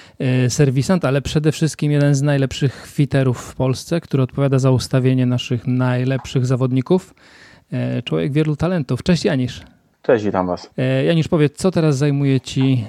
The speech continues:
Speaker 1: najwięcej czasu? Czy to jest fitting, serwis? E, bo zakładam, że jako aktywny zawodnik chyba też troszkę już odpuściłeś ze względu na brak czasu.
Speaker 2: No, w tym momencie w sumie odkąd nam się trochę w życiu pozmieniało, pojawiły się dzieci, to, to musiałem trochę zrezygnować z uprawiania,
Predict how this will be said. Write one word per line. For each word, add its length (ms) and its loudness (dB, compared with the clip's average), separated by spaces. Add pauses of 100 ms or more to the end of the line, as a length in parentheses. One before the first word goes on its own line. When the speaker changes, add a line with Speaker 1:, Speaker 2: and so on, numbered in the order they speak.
Speaker 1:
najwięcej 840 0
czasu? 480 -2
Czy 120 -14
to 100 -2
jest 260 -2
fitting, 640 0
serwis? 840 0
E, 200 -2
bo 140 -2
zakładam, 520 0
że 120 0
jako 320 -2
aktywny 440 2
zawodnik 480 0
chyba 280 -2
też 200 -4
troszkę 320 -2
już 120 -2
odpuściłeś 480 0
ze 80 0
względu 260 2
na 80 2
brak 180 -4
czasu. 300 -10 (140)
Speaker 2:
No, 380 4
w 80 -18
tym 120 0
momencie 360 0 (440)
w 80 -20
sumie 240 -6
odkąd 320 -8
nam 160 -6
się 100 -20
trochę 340 4
w 60 -16
życiu 180 -14
pozmieniało, 480 -2
pojawiły 400 0
się 160 -12
dzieci, 300 -6
to, 340 0
to 80 -4
musiałem 300 -6
trochę 180 0
zrezygnować 680 -2
z 140 -20
uprawiania, 680 -2